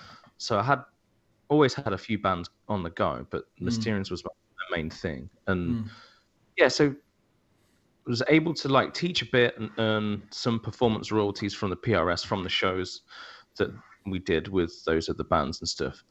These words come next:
Speaker 1: Um, so when you talk about, like, music career, <laughs> um, those are your bread and butter things, aren't they? Like, teaching and function work. And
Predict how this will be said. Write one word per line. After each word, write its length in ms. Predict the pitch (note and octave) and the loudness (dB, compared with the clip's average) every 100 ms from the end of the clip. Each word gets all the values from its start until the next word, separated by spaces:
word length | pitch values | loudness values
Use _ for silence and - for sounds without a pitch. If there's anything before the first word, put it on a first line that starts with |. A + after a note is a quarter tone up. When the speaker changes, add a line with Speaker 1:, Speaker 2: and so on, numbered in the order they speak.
| - | 2
Speaker 1:
Um, 400 | F2+ D#2 D2 - | 2 2 -4 -10
so 420 | - - F2 E2 - _ - - - - - _ _ | -6 0 2 0 -4 _ -20 -18 -18 -20 -20 _ _
when 120 | C3+ C#3 | 2 4
you 80 | |
talk 260 | B2+ C#3+ - | 4 4 4
about, 200 | A#2 A2 | 2 4
like, 140 | F#2+ | 4
music 340 | G2+ A2+ - - | 2 0 -2 -6
career, 460 | G#2+ F2 D2 C#2+ - _ | -4 -2 -2 -4 -8 _
<laughs> 1040 | - - - - - - - A#2+ E3+ - G#2+ | -10 -10 -16 -20 -20 -18 -12 -10 -10 -2 4
um, 260 | G2+ F2+ - _ _ _ _ - - - _ - - | 4 4 -2 _ _ _ _ -20 -20 -20 _ -20 0
those 260 | B2+ C3 C3 | 4 4 2
are 40 | |
your 120 | A#2+ | -2
bread 220 | A#2 A#2 G2+ | 2 2 2
and 80 | - | -4
butter 160 | F#2+ G#2 | -10 -6
things, 320 | - E2+ F#2 | -6 -6 -4
aren't 180 | E2+ - | -6 -6
they? 100 | C#2 | -6
Like, 180 | D2 - _ _ | -6 -6 _ _
teaching 580 | - A#2 - G2+ F2 E2 - _ _ _ _ _ | -6 -4 0 -2 -2 -6 -12 _ _ _ _ _
and 340 | F2 D#2 C#2 - | -4 -4 -8 -12
function 480 | - A2+ - - E2+ | -6 -4 -2 -4 -2
work. 400 | E2+ C#2+ - - _ - | -2 -2 -8 -20 _ -2
And 420 | F#2+ E2 D#2+ E2+ | 2 2 0 -8